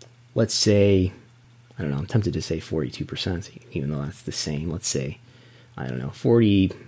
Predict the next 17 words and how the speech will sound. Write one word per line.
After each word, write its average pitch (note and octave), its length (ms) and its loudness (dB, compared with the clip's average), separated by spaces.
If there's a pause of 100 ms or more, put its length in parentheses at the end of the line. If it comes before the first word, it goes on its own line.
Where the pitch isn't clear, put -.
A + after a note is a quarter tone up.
(160)
forty-one C#2+ 480 2
percent. - 480 -6 (1900)
So E2 240 2
that A#2 220 2
would G2+ 120 4
be, F2 380 6
let's - 160 -4
say, - 240 -4 (520)
uh, A#1+ 380 -4 (220)
eighty-five G#2 800 0 (460)
thousand C2 500 -4
buys - 580 -8 (380)
times A#1 440 -6
forty-two F#2+ 680 0
dollars, - 580 -6 (560)
and - 220 -6
then C2 380 -8